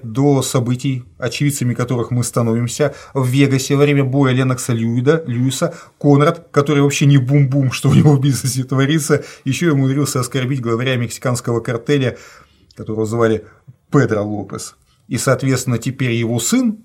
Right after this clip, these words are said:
Хайме заступил на пост папы и, естественно, по-прежнему помнит, как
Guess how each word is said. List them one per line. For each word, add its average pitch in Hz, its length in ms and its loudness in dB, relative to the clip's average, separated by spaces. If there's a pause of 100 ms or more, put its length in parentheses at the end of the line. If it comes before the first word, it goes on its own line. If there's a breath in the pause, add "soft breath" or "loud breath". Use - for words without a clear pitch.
(100)
Хайме 104 520 -2
заступил 117 520 -4
на 113 200 0
пост 117 440 -8 (140)
папы 202 320 2
и, - 180 -8
естественно, 143 720 -4
по-прежнему 123 640 -2
помнит, 196 560 0 (840 soft breath)
как 151 420 2